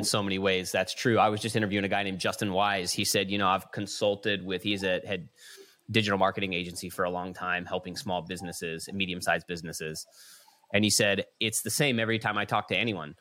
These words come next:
Speaker 2: I saw your content online.
Speaker 1: Mm-hmm.
Speaker 2: I'm on your email list. How do we work
Speaker 1: Mm-hmm.
Speaker 2: together?" He said,
Speaker 1: Right.
Speaker 2: "If, like, that's the," he said,
Speaker 1: Yeah.
Speaker 2: "That's it every single
Speaker 1: Yeah.
Speaker 2: time. If you can figure that out."
Speaker 1: Yeah.
Speaker 2: Um, so yeah, distribution. Um, a-,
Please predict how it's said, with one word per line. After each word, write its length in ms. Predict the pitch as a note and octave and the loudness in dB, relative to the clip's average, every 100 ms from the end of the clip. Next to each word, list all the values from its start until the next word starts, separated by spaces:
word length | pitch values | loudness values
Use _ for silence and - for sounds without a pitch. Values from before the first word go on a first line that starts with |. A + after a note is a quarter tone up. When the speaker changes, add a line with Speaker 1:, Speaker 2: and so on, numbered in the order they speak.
| - - - | -20 -20 -2
Speaker 2:
I 120 | F#2 | 0
saw 260 | F2+ - G#2 | 2 4 4
your 220 | B2 C3 | 4 2
content 400 | B2 A#2 A2+ A#2 | 0 0 0 0
online. 480 | A#2 A#2 F#2 G2 B2+ _ _ _ _ _ F2+ | 0 2 2 0 -2 _ _ _ _ _ -6
Speaker 1:
Mm-hmm. 260 | F2 G2 G2+ | -2 -2 2
Speaker 2:
I'm 260 | G2+ F#2 F2+ _ - | 4 2 0 _ 0
on 200 | A2 B2+ | 4 4
your 120 | B2 | 4
email 320 | A#2 G#2+ G2+ | 2 2 2
list. 360 | G2+ G2+ - - | 2 0 -2 -6
How 120 | - | -2
do 60 | A2 | 0
we 80 | G2 | 0
work 180 | F#2 F2+ | -2 -2
Speaker 1:
Mm-hmm. 40 | F#2 | -2
Speaker 2:
together?" 260 | D2 B1+ - _ - | -2 -6 -14 _ -2
He 80 | |
said, 220 | A2+ A#2 G#2 | 2 2 4
Speaker 1:
Right. 100 | - | 2
Speaker 2:
"If, 80 | - - | 2 -2
like, 220 | F#2+ F#2+ G#2+ | 0 0 0
that's 260 | A#2 - | 0 -2
the," 340 | - A#2 G#2 G#2 _ _ - | 2 4 4 -2 _ _ -6
he 140 | C3+ | 0
said, 100 | B2+ | 2
Speaker 1:
Yeah. 80 | A2+ | 6
Speaker 2:
"That's 120 | A#2+ | 6
it 140 | F3+ - - | 4 0 -2
every 240 | B2 A#2 C3 | -2 0 2
single 220 | B2 A#2 | 2 2
Speaker 1:
Yeah. 100 | D3 | 2
Speaker 2:
time. 80 | A2 | 2
If 40 | |
you 60 | C3+ | 2
can 100 | D3+ | 2
figure 240 | D#3 C#3 A2 | 2 2 2
that 220 | A#2 C#3 | 2 2
out." 280 | B2+ F2 - - - - - - | 2 0 -4 -14 -20 -20 -18 2
Speaker 1:
Yeah. 260 | A2 G#2 F#2+ | 6 6 4
Speaker 2:
Um, 340 | F#2+ F2 E2+ _ - - | 0 -4 -8 _ -18 -4
so 400 | - G#2+ G#2 F#2+ - - - | 2 4 4 0 -14 -20 -8
yeah, 280 | - C#3 A2 | 2 2 2
distribution. 1040 | G2+ C3 - C3+ A2 A2 - G2 E2+ D2+ - | 0 0 0 0 0 0 0 -2 -4 -10 -2
Um, 320 | G#2+ G#2+ G2+ - _ | 4 4 2 -4 _
a-, 100 | D#3 | 0